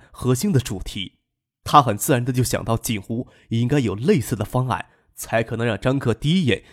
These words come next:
应变做出了判断。要是方案与景湖的计划起冲突，他们就只能放弃了。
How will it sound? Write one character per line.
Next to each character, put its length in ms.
应 160
变 340
做 260
出 120
了 60
判 300
断。 200
要 140
是 120
方 200
案 120
与 100
景 220
湖 120
的 80
计 180
划 180
起 200
冲 260
突， 320
他 180
们 100
就 140
只 220
能 120
放 240
弃 200
了。 240